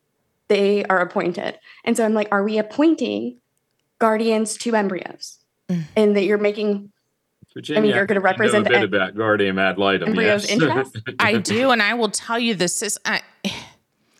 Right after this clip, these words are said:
Speaker 2: not to be insensitive to life in any form, but the clogs in the judicial wheels that this would create seem immense to me.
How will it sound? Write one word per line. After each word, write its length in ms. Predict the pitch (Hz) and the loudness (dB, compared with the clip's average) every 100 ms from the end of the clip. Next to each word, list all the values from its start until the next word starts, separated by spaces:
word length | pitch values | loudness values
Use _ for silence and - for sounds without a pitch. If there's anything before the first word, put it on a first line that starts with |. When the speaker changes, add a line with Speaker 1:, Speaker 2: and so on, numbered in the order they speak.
| _ _ _ - - | _ _ _ -10 0
Speaker 2:
not 360 | 208 226 - | 2 2 0
to 160 | - 269 | -6 -6
be 240 | 240 226 - | -4 -4 -2
insensitive 1300 | 208 - - 202 196 - 170 - 147 135 120 - - _ _ _ _ _ - | -2 -2 -4 -4 -4 -6 -8 -2 -2 -2 -4 -14 -20 _ _ _ _ _ -8
to 200 | 208 170 | -6 -2
life 640 | 160 139 98 - - - - | 0 -2 -4 -12 -18 -14 -2
in 160 | 170 165 | 0 0
any 300 | 165 165 156 | -2 -2 -4
form, 480 | - - - 160 165 _ _ _ _ - _ _ _ | -6 -8 -6 -8 -12 _ _ _ _ -20 _ _ _
but 520 | 175 151 196 180 175 - _ _ _ _ _ _ - | -8 0 2 4 2 -4 _ _ _ _ _ _ -6
the 260 | 175 175 165 - | -4 -2 -4 -6
clogs 960 | - - 226 208 214 180 165 156 - - | -10 0 4 6 6 6 2 -4 -8 -4
in 240 | 175 160 147 | -2 0 0
the 120 | 151 | -2
judicial 640 | 143 147 147 143 - 139 | -2 -4 -2 -2 -4 -4
wheels 640 | 127 113 - - - - - _ _ _ _ _ _ - | -4 -6 -8 -8 -6 -6 -8 _ _ _ _ _ _ -8
that 360 | 156 160 - 160 | 0 0 0 -2
this 280 | 170 - | -2 -2
would 200 | 165 147 | -6 -8
create 800 | - - 156 135 131 131 117 - | -10 -4 -2 -2 -2 -2 -4 -6
seem 420 | - - 170 160 | -8 -6 -6 -4
immense 560 | 147 135 123 - - - | -4 -4 -6 -6 -8 -8
to 140 | - | -10
me. 320 | 123 - - | -12 -14 -18